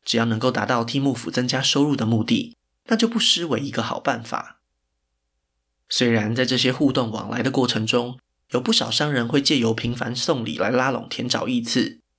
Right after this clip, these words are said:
但是确实他们最后上缴给幕府的税金也是相当可观，同时也活络了当时日本的经济发展。到了西元一七七九年，原先担任幕府首席老中的松平武元不幸病逝，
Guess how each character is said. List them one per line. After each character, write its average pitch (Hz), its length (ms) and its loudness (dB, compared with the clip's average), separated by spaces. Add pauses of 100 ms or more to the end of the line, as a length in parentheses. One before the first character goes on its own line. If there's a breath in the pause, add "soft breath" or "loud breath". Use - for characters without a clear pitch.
(200)
但 220 140 2
是 214 160 0
确 185 220 0
实 110 240 0
他 139 100 -2
们 123 100 0
最 131 160 0
后 135 80 2
上 135 220 0
缴 - 140 -2
给 104 120 -2
幕 123 160 0
府 117 140 -6
的 - 80 -2
税 120 180 0
金 117 220 0
也 - 100 0
是 - 140 2
相 131 220 0
当 135 160 -2
可 - 180 -4
观， 117 420 -2 (360)
同 165 120 2
时 170 280 0
也 123 120 0
活 110 160 -4
络 131 140 4
了 117 100 4
当 117 160 -2
时 120 180 -2
日 123 180 0
本 - 160 -4
的 - 80 -10
经 139 180 0
济 143 160 2
发 - 240 -4
展。 - 320 -4 (2000)
到 123 140 0
了 113 60 -2
西 120 240 2
元 110 200 2
一 131 100 0
七 131 200 0
七 117 200 -2
九 113 200 -6
年， 98 360 -8 (280)
原 170 180 2
先 208 180 0
担 202 160 -2
任 196 140 0
幕 175 100 0
府 - 160 -2
首 - 220 0
席 - 160 0
老 113 180 0
中 120 160 0
的 117 60 0
松 131 240 0
平 113 180 -4
武 - 160 -2
元 - 240 -2
不 123 120 -2
幸 123 200 -2
病 117 160 -2
逝， - 420 -2